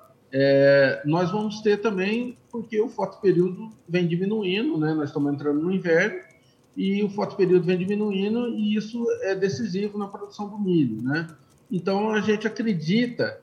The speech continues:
que possa haver uma redução em torno de quarenta por cento.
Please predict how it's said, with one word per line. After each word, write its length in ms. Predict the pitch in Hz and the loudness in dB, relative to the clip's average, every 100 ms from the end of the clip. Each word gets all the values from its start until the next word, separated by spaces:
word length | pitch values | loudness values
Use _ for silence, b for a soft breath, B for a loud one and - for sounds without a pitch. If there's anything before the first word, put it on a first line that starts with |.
| _ _ _ _ | _ _ _ _
que 420 | - 180 185 180 | -4 -2 0 -2
possa 420 | - 180 190 - | -2 -2 -2 0
haver 180 | 170 185 | 0 2
uma 140 | 180 170 | 2 2
redução 840 | 170 156 - 180 190 156 135 - - 170 | 2 0 -2 -2 0 0 -2 -6 -12 -6
em 80 | |
torno 400 | 165 180 185 190 | -2 2 2 2
de 80 | 185 | -2
quarenta 520 | 190 185 175 220 220 | 2 2 4 2 0
por 180 | 226 220 | 0 -2
cento. 440 | - 131 104 - | -2 -4 -4 -10